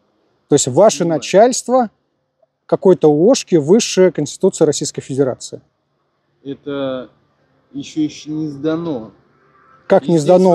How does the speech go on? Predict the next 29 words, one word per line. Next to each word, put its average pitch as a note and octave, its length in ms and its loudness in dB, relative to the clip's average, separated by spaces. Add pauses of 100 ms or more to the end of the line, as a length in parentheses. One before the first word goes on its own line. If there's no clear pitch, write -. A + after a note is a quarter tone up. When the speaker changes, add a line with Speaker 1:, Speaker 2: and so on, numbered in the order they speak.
Speaker 2:
вообще D3+ 500 -10
Speaker 1:
Вы E3 200 2
получили G#3+ 460 2
Speaker 2:
вот F#3 100 4
Speaker 1:
разрешение F#3+ 440 2
на F3 140 2
ввод F#3+ 160 0
в E3 60 -6
эксплуатацию F#3 600 0
Speaker 2:
вот D#3+ 120 0
Speaker 1:
вот - 20 6
этого D3+ 260 0
дома. D3 340 0 (1000)
Speaker 2:
Вот C#3 120 -18 (200)
я C#3+ 140 -12
вам D3 220 -8
ещё D3 240 -12
раз C3 100 0
Speaker 1:
Вам F#3+ 180 6
Speaker 2:
говорю, G3+ 160 4
Speaker 1:
его F#3+ 120 4
Speaker 2:
это F3 100 0
Speaker 1:
выдали. E3 320 0
Speaker 2:
стройплощадка. E3 1160 -16
Speaker 1:
Где? D#3+ 440 4
Speaker 2:
Здесь - 240 -8 (720)
это G3 300 -6
Speaker 1:
Где - 40 -6
Speaker 2:
стройплощадка. F#3+ 600 2